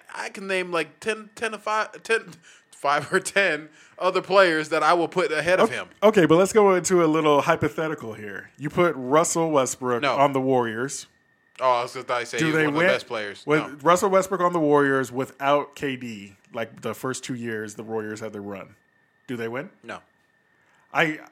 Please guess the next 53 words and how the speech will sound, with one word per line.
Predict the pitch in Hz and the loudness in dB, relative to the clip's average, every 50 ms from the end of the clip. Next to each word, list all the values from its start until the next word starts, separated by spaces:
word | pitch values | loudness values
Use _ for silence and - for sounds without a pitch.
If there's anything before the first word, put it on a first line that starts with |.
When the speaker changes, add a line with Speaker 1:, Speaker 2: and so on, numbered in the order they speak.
| _ _ - | _ _ -4
Speaker 2:
I | 143 175 | -2 -2
don't | 202 220 208 185 175 165 | 0 -2 -2 -6 -6 -4
know | 175 170 160 147 143 139 139 139 143 | -2 2 2 2 2 2 2 0 -2
if | 127 120 - | -4 -6 -6
they | 139 131 127 | -8 -8 -8
do | 123 120 - 135 131 127 | -8 -8 -6 -6 -4 -4
or | 120 117 113 | -4 -6 -6
not. | 110 113 | -4 -2
Speaker 1:
'Cause | 135 127 120 143 | -2 -2 0 0
I | 131 135 | 0 2
don't | 147 147 | 0 0
Speaker 2:
It's, | 147 | -2
Speaker 1:
thi-, | - 208 | -4 -8
Speaker 2:
it's | 202 - - | -8 -10 -6
possible | - - 208 220 180 160 | -2 0 0 2 2 2
Speaker 1:
'cause | 180 175 | 2 0
Speaker 2:
they | 170 151 | -2 -2
go | 165 165 | -2 -4
Speaker 1:
he, | 156 | -4
Speaker 2:
deep | 147 151 160 156 165 | -6 -6 -8 -8 -8
in | 143 | -8
the | 135 | -8
playoffs, | 139 139 139 | -6 -2 0
Speaker 1:
'cause | 165 156 143 | 0 0 0
Speaker 2:
but | 165 175 | 0 -2
I | |
Speaker 1:
he's | - | 0
Speaker 2:
don't | 190 | 2
know | 185 180 | 4 4
Speaker 1:
not | 175 160 | 4 4
Speaker 2:
if | - | 2
they | 160 | 0
Speaker 1:
that, | 170 135 | 0 0
Speaker 2:
win. | 120 117 113 110 113 143 | -2 -6 -12 -12 -14 -10
Speaker 1:
he's | 143 151 165 160 | -8 -8 -8 -6
not | 156 160 165 165 160 | -4 -4 -4 -4 -4
a, | 147 | -6
he, | 135 139 143 147 143 | -8 -10 -12 -12 -12
he's | - 135 143 147 143 139 | -12 -12 -12 -10 -10 -8
not | 143 143 139 | -8 -8 -8
gonna | 139 135 | -8 -12
fit | - - 131 | -14 -12 -12
in | 127 | -12
that | 127 120 - | -12 -12 -14
system. | - 156 - - 95 _ _ _ _ _ _ _ _ _ _ _ _ _ - | -14 -16 -18 -20 -20 _ _ _ _ _ _ _ _ _ _ _ _ _ -4
Speaker 2:
But | 175 - | -4 -2
see, | - 214 | -2 2
that's | 196 196 185 - | 2 2 2 2
the | 180 | 0
thing. | - 247 240 175 | -2 -2 0 2
I | 143 156 | 0 0
think | - 190 170 151 | 0 0 -2 0
that | 160 156 151 143 139 135 - - | 2 4 6 6 4 2 -2 -10